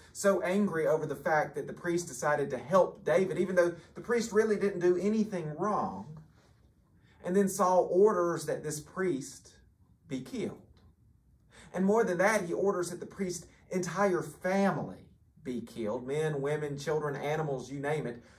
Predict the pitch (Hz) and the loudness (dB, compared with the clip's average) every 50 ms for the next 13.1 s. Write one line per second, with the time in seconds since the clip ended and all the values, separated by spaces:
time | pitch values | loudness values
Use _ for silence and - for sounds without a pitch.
0 | - _ - - - 160 165 165 160 151 147 147 143 - - - 151 160 175 180 | -20 _ -8 -2 0 2 2 2 2 0 -2 -4 -4 -4 -4 0 2 4 6 6
1 | 175 143 123 101 101 98 107 98 95 92 90 90 90 92 95 95 - - - _ | 6 4 2 0 -2 -6 -6 -6 -6 -6 -8 -10 -10 -10 -10 -12 -14 -16 -20 _
2 | _ _ _ _ _ - - - - 254 233 185 - - - - - _ - _ | _ _ _ _ _ -20 -18 -12 -6 -4 -2 -2 -2 -4 -8 -14 -20 _ -20 _
3 | _ _ _ _ _ _ _ _ _ _ _ _ _ _ _ - - - - - | _ _ _ _ _ _ _ _ _ _ _ _ _ _ _ -20 -20 -12 -2 2
4 | 196 202 190 - - - - - _ _ _ _ _ _ - - 208 208 202 220 | 4 4 4 2 -2 -10 -14 -18 _ _ _ _ _ _ -10 0 4 4 4 6
5 | 233 214 - 160 151 151 147 143 - - - - 190 190 190 208 214 208 180 - | 4 2 -2 -2 -2 -4 -4 -4 -6 -10 -10 -4 0 2 4 6 6 4 4 2
6 | - - - - - - - - - _ _ _ _ _ _ - - 160 - 202 | -2 -8 -10 -10 -14 -20 -20 -20 -20 _ _ _ _ _ _ -18 -14 -6 -2 -2
7 | 196 - - - 127 120 123 123 - - - - _ _ _ _ _ - - 170 | -2 0 -2 -2 0 0 0 -2 -2 -6 -12 -20 _ _ _ _ _ 0 4 6
8 | 180 190 190 160 - - - - - - - 180 190 180 175 170 156 - - - | 6 8 6 4 2 -4 -12 -20 -20 -12 -6 -4 -4 -2 -2 -4 -4 -4 -4 -2
9 | 131 127 127 127 - - 120 107 - 151 156 180 185 175 143 - - - 95 87 | -2 -2 -4 -6 -8 -12 -14 -6 -2 0 2 2 2 2 0 -2 -4 -8 -12 -14
10 | 85 95 104 - - - _ _ _ _ _ _ _ _ _ _ - 143 151 175 | -14 -14 -16 -18 -20 -20 _ _ _ _ _ _ _ _ _ _ -8 -4 -2 -2
11 | 175 - - - - - - 110 101 98 - - 147 147 147 143 147 151 151 180 | -2 -2 -6 -12 -14 -10 -8 -8 -8 -6 -2 0 2 2 2 2 0 0 -2 -6
12 | - - - _ _ _ _ _ _ - - - - - 165 175 - - - - | -12 -18 -20 _ _ _ _ _ _ -20 -20 -20 -4 2 4 4 4 2 0 -6
13 | - | -8